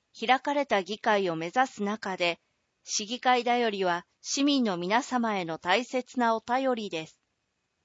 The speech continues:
これからもよりわかりやすい紙面作りをしてまいりたいと思いますので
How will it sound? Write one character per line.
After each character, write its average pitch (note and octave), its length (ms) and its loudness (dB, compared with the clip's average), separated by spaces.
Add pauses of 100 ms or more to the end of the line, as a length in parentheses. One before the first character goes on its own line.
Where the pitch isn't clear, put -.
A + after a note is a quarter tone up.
(140)
こ G#3 120 0
れ A3+ 140 0
か A#3+ 140 2
ら A3+ 120 4
も G3 140 0
よ F3+ 160 0
り A3+ 140 -4
わ G#3+ 120 2
か A#3+ 140 -2
り B3 100 -4
や C4 160 0
す C#4+ 180 -10
い C4 120 -4
紙 - 180 -4
面 A#3+ 240 0
作 C4 240 -8
り G3+ 140 -2
を F3 100 -2
し - 80 -8
て G#3 140 -4
ま G#3+ 160 0
い A3 100 -2
り A3+ 120 -12
た A3+ 140 2
い A3+ 100 -4
と F#3 180 -2
思 F#3 200 -2
い G#3+ 100 0
ま A3 120 -2
す - 140 -10
の G3+ 140 -4
で F#3 200 -4